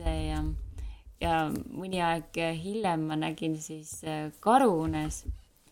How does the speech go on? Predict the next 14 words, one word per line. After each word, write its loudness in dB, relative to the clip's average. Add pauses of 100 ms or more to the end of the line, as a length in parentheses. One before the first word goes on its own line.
(320)
ja 0
ma 0
mõtlen, -8
"Oo, -10
nüüd -10
mul -4
on 0
võimalus -4
karu 2
sisse -12
minna. -10
Ma 0
lähen 0
karu 2